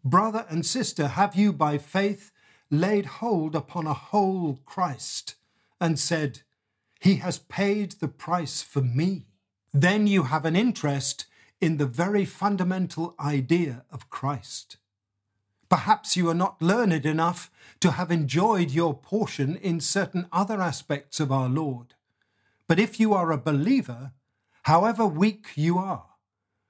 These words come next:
though you are like the poor among the people of Israel, you have your half shekel in the foundation. I delight to think of that. "I have my treasure in Christ.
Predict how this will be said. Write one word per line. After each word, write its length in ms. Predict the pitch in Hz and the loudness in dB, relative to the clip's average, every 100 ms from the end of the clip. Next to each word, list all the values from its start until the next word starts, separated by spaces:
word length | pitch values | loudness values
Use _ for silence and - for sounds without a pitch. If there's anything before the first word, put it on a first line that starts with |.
| _ _ | _ _
though 280 | - 165 233 | 0 2 4
you 240 | 233 214 196 | 4 2 2
are 80 | |
like 280 | 190 185 185 | 2 0 -2
the 80 | 156 | -14
poor 520 | - - 220 233 226 | -14 -4 -2 -2 -2
among 300 | 180 175 165 | 0 -2 -2
the 80 | 143 | -6
people 440 | - - 226 196 | -6 -4 -2 -2
of 100 | 180 | 0
Israel, 400 | 196 208 170 117 - _ _ _ _ _ _ _ _ _ _ - | 0 0 -2 -4 -10 _ _ _ _ _ _ _ _ _ _ 2
you 280 | 139 170 | 4 4
have 300 | 135 151 151 | 2 0 -2
your 240 | 123 147 139 | 0 0 0
half 380 | - 175 156 - | 0 0 0 -4
shekel 600 | - 185 - 127 104 _ _ _ - | 0 0 -2 -8 -8 _ _ _ 0
in 260 | 202 165 | 2 2
the 80 | 151 | -2
foundation. 760 | - 147 135 131 160 139 - 95 _ _ _ _ _ _ _ _ _ _ | -2 0 0 0 0 -2 -8 -16 _ _ _ _ _ _ _ _ _ _
I 200 | 170 226 | 4 4
delight 420 | 208 196 202 190 - - | 4 4 4 2 -6 -10
to 120 | - 143 | -4 0
think 240 | 170 139 | 0 0
of 120 | 139 | -2
that. 380 | 156 139 _ _ _ _ _ _ _ _ _ _ _ _ - | -2 -6 _ _ _ _ _ _ _ _ _ _ _ _ 2
"I 120 | 165 | 2
have 240 | 143 160 139 | 4 0 0
my 300 | 151 214 214 | 2 2 2
treasure 500 | - 202 147 156 180 | -2 -2 0 -2 -2
in 340 | 202 156 147 | -2 -2 -4
Christ. 640 | - 202 - - - - | -2 -2 -2 -6 -10 -10